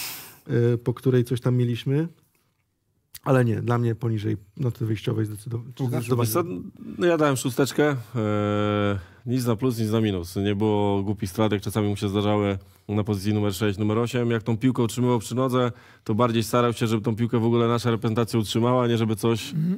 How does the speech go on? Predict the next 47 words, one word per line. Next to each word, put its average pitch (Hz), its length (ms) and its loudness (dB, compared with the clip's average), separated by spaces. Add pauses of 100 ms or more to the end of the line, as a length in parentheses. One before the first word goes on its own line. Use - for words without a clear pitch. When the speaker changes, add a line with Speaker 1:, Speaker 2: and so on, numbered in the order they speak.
(120)
Speaker 2:
więcej 113 360 4
z - 40 -8
tego 110 180 2
zrobić. 98 420 -2
Jedyna 127 320 2
sytuacja, 127 380 -2
która 120 180 -2
mi 120 60 0
się 110 120 -6
przypomina 117 520 0
i 107 120 -2 (380)
po 135 100 2
której 175 220 0
mógł 202 180 -2
mieć 117 120 4
asystę, 117 360 0
to 143 60 8
chyba 127 160 2
rzut 117 200 2
rożny 127 280 2
do, 113 280 2 (340)
do 113 120 4
Roberta 117 360 4
Lewandowskiego. 117 760 2 (460)
Ta 120 100 2
piłka 120 220 0
naprawdę 113 800 2
w 92 80 -16
punkt 123 220 0
uderzona. 120 440 2
Robert 120 280 -2
chyba 117 240 0
w - 180 -12
ostatniej 120 480 -2
fazie 117 240 2
przegrał 117 420 0 (260)
pozycję 127 560 2 (320)
i 123 60 0
został 120 240 2
wytrącony, 123 460 0
natomiast, 135 500 -2
y, 120 180 2
to 117 140 -4
była 110 400 0
bardzo 101 280 -2
dobra 95 200 0
piłka. 85 280 -6